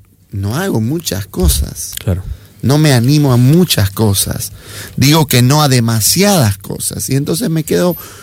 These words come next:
Speaker 1: muy en un mundito muy pequeñito, con poquitas personas cerca, con poquitas actividades cerca, haciéndolas bien quizás, pero perdiéndome de muchas oportunidades probablemente, ¿no?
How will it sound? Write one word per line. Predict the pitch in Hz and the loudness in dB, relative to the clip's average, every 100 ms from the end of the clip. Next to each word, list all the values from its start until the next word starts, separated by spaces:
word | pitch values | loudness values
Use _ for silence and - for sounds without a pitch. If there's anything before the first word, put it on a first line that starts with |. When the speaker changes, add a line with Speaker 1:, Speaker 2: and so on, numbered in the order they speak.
| - - | -20 0
Speaker 1:
muy | 120 135 185 302 | 2 4 4 4
en | 190 139 | 4 4
un | 160 160 | 4 4
mundito | 135 120 139 - 135 | 4 4 0 0 2
muy | 131 151 | 2 0
pequeñito, | 139 - 90 110 160 - - - - - - | -2 -2 0 0 0 -2 -4 -6 -16 -20 -4
con | - 98 | 0 0
poquitas | 98 - 123 135 | 0 -2 0 2
personas | 131 131 139 143 143 | 2 0 2 2 2
cerca, | 160 151 151 139 | 2 2 2 0
con | 110 101 | 0 0
poquitas | 101 104 123 123 123 | 0 0 0 4 2
actividades | 123 - 123 123 127 127 127 | 2 0 2 4 2 2 2
cerca, | 139 131 135 131 - - - | 2 2 0 -2 -6 -14 -8
haciéndolas | - 120 - 170 165 156 147 | 0 2 4 4 4 4 4
bien | 160 175 165 | 4 2 2
quizás, | 160 147 156 156 - - - - - | -2 0 0 0 -4 -12 -20 -20 -6
pero | - 135 156 - - | 0 2 2 0 -2
perdiéndome | 143 139 170 277 170 147 151 | 0 0 -2 -4 -2 -2 -2
de | 147 | 0
muchas | 131 139 - 110 | 0 -2 -2 -2
oportunidades | 101 82 - - 95 98 101 | -2 -4 -6 -4 0 0 0
probablemente, | - 92 - - 101 - - | 0 -2 -2 0 -2 -2 -8
¿no? | - | -6